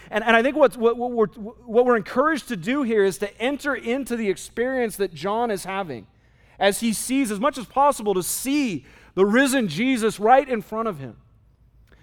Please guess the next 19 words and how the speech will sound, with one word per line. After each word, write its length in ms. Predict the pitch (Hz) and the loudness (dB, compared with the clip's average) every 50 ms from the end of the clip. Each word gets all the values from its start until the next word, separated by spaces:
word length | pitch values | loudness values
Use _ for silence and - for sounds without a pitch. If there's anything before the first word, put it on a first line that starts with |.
| _ | _
And 120 | - 190 240 | 2 8 8
all 100 | 269 294 | 8 8
the 80 | 285 | 8
glory 520 | 226 160 190 214 240 269 285 311 294 269 240 | 4 2 4 8 10 10 12 12 10 10 8
and 100 | 214 208 | 6 6
the 60 | 202 | 4
worthiness 540 | 190 208 254 285 294 277 285 254 240 214 - | 6 8 8 8 8 6 4 2 2 0 0
that's 160 | 220 196 - | -2 -4 -2
provided 600 | - 202 185 156 151 196 233 277 311 320 311 269 220 | -2 -2 0 6 6 10 12 12 12 12 10 6 4
in 120 | 208 180 | 4 4
all 180 | 160 156 151 139 | 2 2 2 0
of 80 | 127 - | -2 -4
this 180 | 147 147 - | -4 -4 -4
is 100 | 202 175 | -6 -6
answering 500 | - - 247 269 - 247 - 277 277 233 | -2 0 0 0 0 -2 -2 -4 -2 0
that 160 | 226 226 208 - | 0 0 -2 0
question, 400 | - 247 262 254 - 247 214 202 | 4 4 4 4 4 0 0 2
"Lord 220 | 226 269 277 180 | 2 2 2 0
Jesus, 420 | 190 233 269 277 233 277 247 - | -2 -6 -4 -4 -4 -6 -6 -8